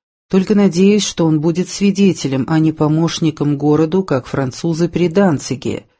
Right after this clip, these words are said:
ибо Азов от пятого апреля по диспозиции моей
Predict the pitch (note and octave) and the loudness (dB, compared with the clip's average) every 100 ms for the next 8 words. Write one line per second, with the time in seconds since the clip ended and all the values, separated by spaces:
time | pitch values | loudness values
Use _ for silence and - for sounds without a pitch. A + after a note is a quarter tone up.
0 | _ _ _ _ - G3 G3+ G3+ G#3+ G#3+ | _ _ _ _ -2 2 4 4 2 2
1 | D#3+ - F3 E3+ D#3+ D#3 F3 F#3 E3+ D#3+ | 0 0 -2 2 0 2 0 2 4 2
2 | D3 - E3 D#3 E3 - D#3+ D#3 F#3+ - | 2 0 0 2 -2 -2 -2 2 0 0
3 | - E3+ D#3+ D#3 C#3+ F3 G3 F3+ | -2 0 2 2 2 2 4 2